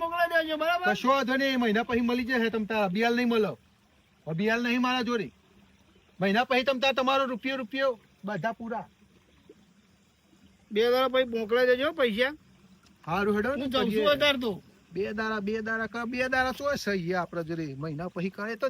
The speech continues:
Speaker 2: દેખા જાયગા. બે દાડા કે હવે મહિના પછી જ આપવા છે આપણે તો. ઘઉં બહુ એરંડા કાઢીને પછી કમ્પ્લીટ. હારું હેડો, પોણી વાળો આપણો, મોજ કરો.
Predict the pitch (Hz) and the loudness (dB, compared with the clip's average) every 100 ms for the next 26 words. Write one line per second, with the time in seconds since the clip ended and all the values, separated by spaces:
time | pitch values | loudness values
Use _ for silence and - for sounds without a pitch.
0 | 240 196 - 214 214 208 190 165 165 180 | 0 -2 -2 -4 -2 -2 -2 -4 -4 -6
1 | 170 175 170 175 151 156 180 - _ _ | -8 -10 -10 -10 -10 -10 -12 -18 _ _
2 | - 165 165 180 185 185 180 - 190 - | -14 -10 -6 -4 -2 0 -2 -4 -6 -2
3 | 185 185 185 139 160 175 180 185 170 175 | -2 -4 -8 -8 -6 -6 -6 -6 -6 -8
4 | - - 127 147 151 139 147 131 131 - | -10 -12 -12 -12 -12 -12 -12 -14 -14 -18
5 | _ _ _ - 135 139 185 214 180 196 | _ _ _ -20 -14 -10 -8 -8 -8 -6
6 | 214 226 269 269 254 190 165 196 - 240 | -4 -4 -6 -6 -6 -6 -8 -16 -12 -12